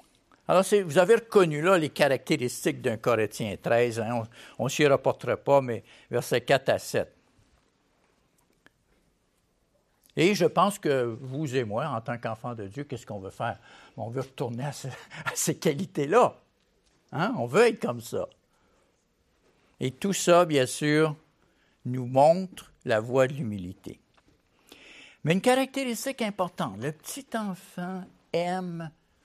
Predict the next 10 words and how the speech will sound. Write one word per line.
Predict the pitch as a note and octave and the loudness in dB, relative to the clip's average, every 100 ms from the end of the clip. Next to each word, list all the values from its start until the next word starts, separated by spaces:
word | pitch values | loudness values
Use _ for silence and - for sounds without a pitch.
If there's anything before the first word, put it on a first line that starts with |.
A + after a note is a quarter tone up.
| _ _ _ _ | _ _ _ _
à | - | -16
moins | F2 G#2+ F#3+ | -8 -4 -4
que | - D3+ | -6 -12
aussi | D3+ - F#3+ | -12 -8 0
d'avoir | F3+ E3+ | 2 2
été | E3+ E3+ E3 | 0 -2 -4
trompé | - E3 D3 F#3 A#3 | -4 -4 -4 -2 0
ou | F3+ | 4
abusé | C3 B2+ C#3+ C#3+ C#3+ E3+ G#3 A3 | 4 2 -4 -8 -2 0 0 0
ou, | D#3+ B2+ | 0 0